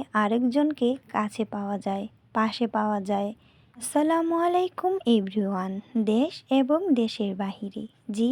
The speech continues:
যেখান থেকে আমার ভিডিওটা দেখছেন অবশ্যই কমেন্টে জানাতে ভুলবেন না। আজকের ভিডিওটা শুরু করলাম দুপুরের রান্নাবান্না দিয়ে। এই তো এখানে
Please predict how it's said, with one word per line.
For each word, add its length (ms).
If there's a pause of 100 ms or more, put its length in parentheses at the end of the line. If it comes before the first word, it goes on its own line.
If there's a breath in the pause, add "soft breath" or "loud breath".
(100)
যেখান 340 (120)
থেকে 320 (220)
আমার 380
ভিডিওটা 520
দেখছেন 500 (380)
অবশ্যই 580
কমেন্টে 420
জানাতে 440 (220)
ভুলবেন 540
না। 100 (100)
আজকের 500 (120)
ভিডিওটা 600 (140)
শুরু 320 (100)
করলাম 480 (300)
দুপুরের 540 (160)
রান্নাবান্না 760
দিয়ে। 280 (520 soft breath)
এই 140
তো 140
এখানে 380